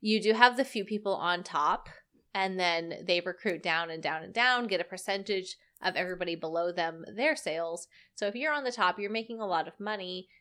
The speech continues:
And if you're on the bottom, you could be making no money. You could even be losing money, depending on how much product you're buying, okay? So, um, a pyramid scheme is when one person recruits more people to pay them money.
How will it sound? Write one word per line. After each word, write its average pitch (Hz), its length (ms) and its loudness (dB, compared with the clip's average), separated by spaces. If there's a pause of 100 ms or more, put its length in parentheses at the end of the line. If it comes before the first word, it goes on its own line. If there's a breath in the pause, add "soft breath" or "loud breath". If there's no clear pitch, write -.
(180)
And 202 120 -2
if 214 140 -6
you're 202 100 -2
on 202 80 0
the 180 80 0
bottom, 240 640 -2
you 202 140 -6
could 190 80 -12
be 196 80 -2
making 175 340 -6
no 160 140 -6
money. 196 300 -6
You 185 80 -8
could 180 100 -12
even 190 220 -8
be 180 160 -12
losing 175 560 -8
money, 151 440 -10 (300)
depending 180 420 -8
on 165 80 -8
how 165 220 -8
much 160 460 -10
product 160 420 -6
you're 180 180 -10
buying, - 400 -8
okay? 170 440 -10 (920 soft breath)
So, 180 720 4 (280)
um, 170 640 0
a 233 60 -6
pyramid 339 300 2
scheme 262 300 -2
is 202 100 0
when 175 400 0
one 254 160 2
person 240 720 -4
recruits 202 560 -2
more 196 160 0
people 208 260 0
to 208 80 -8
pay 190 160 2
them 165 140 -4
money. 294 400 2